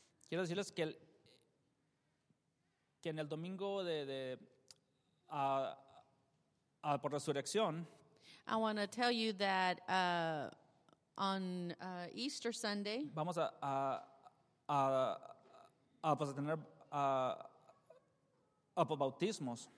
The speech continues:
Speaker 2: we're going to have baptisms.
Speaker 1: Ah, y antes de esto, mm, ah, pues, va a haber una clase
Speaker 2: And before this, there's going to be a class.
Speaker 1: con un poco más,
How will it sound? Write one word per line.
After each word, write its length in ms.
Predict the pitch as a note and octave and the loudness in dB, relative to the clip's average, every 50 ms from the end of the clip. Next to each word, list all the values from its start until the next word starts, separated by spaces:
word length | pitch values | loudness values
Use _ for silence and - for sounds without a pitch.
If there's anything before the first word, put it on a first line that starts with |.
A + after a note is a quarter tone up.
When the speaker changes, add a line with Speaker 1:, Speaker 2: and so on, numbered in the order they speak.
| - _ - | -20 _ -6
Speaker 2:
we're 180 | A3+ A#3 A3 G#3 | -2 -2 -2 0
going 260 | G#3 A3 A3 A3+ A#3+ | 0 0 0 0 0
to 140 | A#3 B3+ A#3+ | -2 -2 0
have 260 | A#3 G#3 G#3 G3 F#3+ | 2 2 0 0 2
baptisms. 920 | G#3 G#3+ A#3+ C4 - - G#3+ E3+ D3 D3 C3 A2+ B2+ D3+ - - - - _ _ _ - - - - _ _ _ - - - - | 4 4 4 2 2 -2 -4 -4 -4 -4 -6 -8 -8 -10 -10 -14 -16 -18 _ _ _ -20 -20 -20 -20 _ _ _ -20 -20 -16 -8
Speaker 1:
Ah, 540 | - D3 C#3+ C#3 C3+ C3+ C3+ C3 C3 C3 - - - - - _ - - _ - | -4 -2 -2 0 0 0 0 0 -2 -4 -4 -8 -12 -20 -20 _ -20 -20 _ -8
y 160 | D#3 D3 D3 | -4 -2 -2
antes 200 | D#3 E3 - G3 | -2 -2 -2 -2
de 60 | F3+ | -4
esto, 280 | E3+ - G3 F3 E3 - - - - _ _ - | -2 -4 -4 -4 -6 -6 -10 -18 -20 _ _ -8
mm, 400 | E3 D3 C3+ B2 B2 C3 B2+ A#2+ A#2 - - _ _ _ _ _ _ _ _ - - - _ _ _ - D3+ - _ _ _ _ _ _ _ _ _ _ _ - | -6 -6 -4 -4 -4 -4 -4 -4 -8 -12 -16 _ _ _ _ _ _ _ _ -20 -20 -20 _ _ _ -20 -20 -20 _ _ _ _ _ _ _ _ _ _ _ 0
ah, 140 | C#3+ C3+ C3 | 2 2 2
pues, 120 | C3+ C#3+ D3 | 2 2 2
va 40 | D#3 | 2
a 20 | |
haber 80 | E3 E3 | 2 2
una 140 | E3+ D#3+ D3 | 0 -2 -2
clase 460 | - F3+ A3 A3 - - C3 C3 D3 - - - - - - - | 0 0 -2 0 -2 -2 -2 -2 -4 -6 -12 -20 -20 -18 -8 -4
Speaker 2:
And 120 | A#3 B3+ | -2 0
before 340 | A#3 B3 A#3 - C4+ C4+ C#4 | 0 0 0 0 0 0 0
this, 240 | A#3+ D4 E4 F#4+ - | 0 0 -2 -2 -4
there's 160 | C#4 C4+ - | -6 -6 -6
going 220 | - B3 B3+ C4 B3+ | -4 -2 -2 -2 -2
to 100 | - A3 | -4 -6
be 260 | G#3 A#3 A#3 A3+ A3 | -6 -6 -6 -4 -6
a 40 | G3+ | -6
class. 540 | - - - A#3 A#3+ A3 F3 E3 F3+ - - - | -6 -2 0 2 4 4 2 0 -2 -6 -8 -8
Speaker 1:
con 120 | D3 C#3+ | -6 -6
un 60 | D3 | -4
poco 240 | - F#3+ E3+ - F3 | -4 -4 -4 -4 -2
más, 340 | D#3+ D#3 E3 D#3+ - - | -2 0 0 0 -2 -6